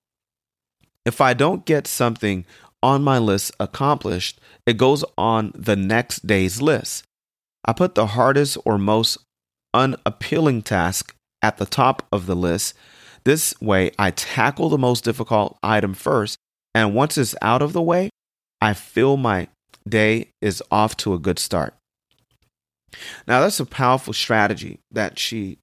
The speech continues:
used. And that goes from the planning to the performing. So once I've planned, now I need to prioritize, as we stated previously in the planning part of this.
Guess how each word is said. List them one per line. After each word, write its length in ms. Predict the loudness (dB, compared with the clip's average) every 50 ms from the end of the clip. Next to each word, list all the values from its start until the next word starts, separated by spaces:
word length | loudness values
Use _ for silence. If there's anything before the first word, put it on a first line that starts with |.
| _ _
used. 560 | -10 -4 -2 0 0 0 0 -2 -4 -6 -8 _ _ _ -20 -20 -20 -20 -20 -20 _ _ 0
And 340 | 2 4 4 2 0 -4 -8 -12 -6
that 320 | -2 2 4 4 4 2 2
goes 260 | 2 2 2 2 0
from 440 | -2 -2 0 0 0 -2 -6 -10 -6
the 100 | -6 -6
planning 680 | -6 -4 -2 0 2 4 4 4 2 2 0 -2 -4 -6
to 220 | -4 -2 0 0
the 100 | 0 -2
performing. 600 | -4 -6 -8 -4 -2 0 0 2 2 0 0 -2
So 320 | -2 0 2 2 2 2 0 -4 -12 -20 -20 -8 -2
once 220 | 0 0 0 2
I've 240 | 2 2 0 0 -2
planned, 460 | -4 -2 0 2 2 2 2 0 0
now 260 | 0 0 2 2 2 2
I 80 | 2
need 240 | 0 0 -2 -2 -2
to 180 | -2 -2 -2 -2
prioritize, 880 | -2 0 0 2 2 2 2 2 0 0 0 0 0 0 0 -2 -4 -10 _ _
as 220 | -2 -2 -2 0
we 100 | -2 -2
stated 580 | -4 -2 0 2 2 4 4 2 0 -2 -6 -8
previously 680 | -4 -2 0 0 0 0 0 -2 -2 -2 -2 -4 -4 -4 -10 -18 -20 -20 -20 -20 -20 -20 _ _ _ _
in 340 | -2 -2 0 -2 -2 -4 -2
the 380 | 0 0 0 0 0 -2 -4 -8 _ _ _ _ _ _ _ _ _ _ -6
planning 480 | -2 2 2 4 4 2 0 0 -4 -8
part 400 | -10 -4 -2 0 0 0 -2 _
of 200 | -2 -2 -2 -2
this. 320 | -2 -2 -2 -2 -4 -8